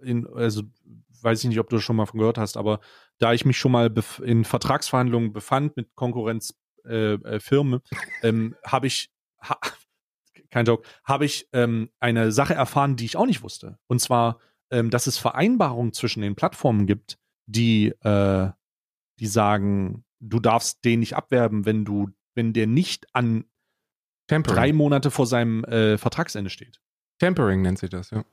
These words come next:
Speaker 1: Ja, du musst dann, du musst sozusagen, du, du musst sozusagen, diese Verhandlungen dürfen nur, wie bei einem Fußballverein, gibt's halt eine,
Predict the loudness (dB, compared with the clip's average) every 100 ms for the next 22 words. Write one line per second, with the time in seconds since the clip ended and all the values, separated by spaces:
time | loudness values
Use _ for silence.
0 | _ _ _ _ -10 -10 -6 0 0 2
1 | 0 -2 _ _ 0 0 0 -6 -6 -2
2 | -2 -2 -6 -14 _ _ _ _ -16 -6
3 | -4 -4 -6 -14 -10 -6 -4 -6 -6 -6
4 | -2 0 2 2 0 0 0 2 0 -4
5 | -2 0 2 4 2 0 2 2 2 0
6 | 0 -4 -8 -10 -10 -14 _ -6 -4 0
7 | 0 2 -2 -2